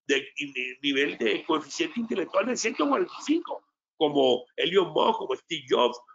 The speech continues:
como Shakira, que está en ciento cuarenta. Te están viendo cómo Shakira se ha adaptado al concepto, entonces, al contexto. Entonces, eh,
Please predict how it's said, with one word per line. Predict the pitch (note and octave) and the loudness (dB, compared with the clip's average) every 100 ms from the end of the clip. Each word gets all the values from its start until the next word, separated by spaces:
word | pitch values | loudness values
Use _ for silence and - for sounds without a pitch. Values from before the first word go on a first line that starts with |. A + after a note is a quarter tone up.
| _ | _
como | D#3+ D#3 | 2 2
Shakira, | - - C3 - | 0 -4 -4 -4
que | - | -6
está | - C3 | -6 -8
en | |
ciento | - - - | -8 -10 -8
cuarenta. | - - C4 - - _ _ _ | -6 -6 -8 -12 -20 _ _ _
Te | C#3 | -6
están | C#3 D3 | -4 -2
viendo | D3+ D3 D#3+ | -4 -4 -6
cómo | E3 F3 D#3+ | -4 -2 -2
Shakira | D#3+ - E3 E3+ | -4 -8 -8 -6
se | F#3+ | -4
ha | - | -4
adaptado | D3 - - - - | -4 -6 -10 -4 -2
al | - - | -2 -4
concepto, | D3 C3 - C3 | -4 -6 -6 -12
entonces, | - F3+ - - | -6 -6 -4 -6
al | E3 | -4
contexto. | E3 D3 - - - - - - | -6 -6 -8 -8 -18 -20 -20 -8
Entonces, | D3 G#3+ G#3+ C#4+ - - _ _ _ F3+ | -2 -2 0 -2 -2 -12 _ _ _ -6
eh, | D#3+ D#3+ D#3 - | -4 -4 -6 -10